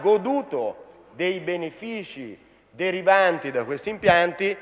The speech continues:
quindi ritardi su questo versante credo che siano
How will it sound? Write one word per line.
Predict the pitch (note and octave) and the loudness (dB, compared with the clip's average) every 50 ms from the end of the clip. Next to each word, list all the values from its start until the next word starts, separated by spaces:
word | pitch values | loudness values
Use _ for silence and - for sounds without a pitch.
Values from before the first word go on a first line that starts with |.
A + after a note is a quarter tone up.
| - - - - - _ - | -14 -20 -20 -20 -16 _ -2
quindi | F#3+ F#3+ F#3 E3+ E3 D3+ - | 0 0 0 0 -2 -6 -6
ritardi | - D3+ E3+ G3+ F#3+ - G#3 G3+ G3 G3 F#3 E3+ D3 C#3+ D3+ C#3+ C3 A#2 | -4 0 0 0 4 8 10 10 12 12 10 8 6 2 -2 -2 -2 -2
su | - - D3+ - | -4 -6 -8 -4
questo | - F3+ F3 - F#3 F3+ | -2 -2 -2 0 -2 -2
versante | F#3 F#3+ E3+ - F3+ D#3+ D3+ D3+ D3+ - - D#3 D3+ D#3 D3+ - | -2 -2 -2 0 0 2 2 2 0 -2 -2 -2 -2 -2 -4 -8
credo | - D3 D#3+ E3 D#3+ D#3+ D3+ | -6 -2 -2 -2 0 -2 -4
che | - D3+ C#3+ | -4 -6 -10
siano | - - E3+ E3+ E3 E3 E3 D#3+ D#3 D3+ | -10 -6 -4 -2 -2 0 0 0 -2 -2